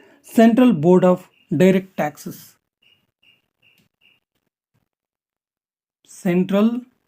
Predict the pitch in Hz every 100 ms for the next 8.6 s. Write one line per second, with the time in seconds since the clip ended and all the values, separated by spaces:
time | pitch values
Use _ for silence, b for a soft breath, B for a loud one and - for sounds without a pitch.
0 | _ _ _ _ _ _ _ _ 240 226
1 | _ _ _ _ _ _ _ _ _ _
2 | _ _ _ _ - 147 170 190 208 202
3 | 160 135 - _ _ _ _ _ _ _
4 | _ _ _ _ _ _ _ _ _ _
5 | _ _ _ _ _ _ _ _ _ _
6 | _ _ - 185 196 190 _ - _ _
7 | _ _ _ _ _ _ _ _ _ _
8 | _ 143 143 - 143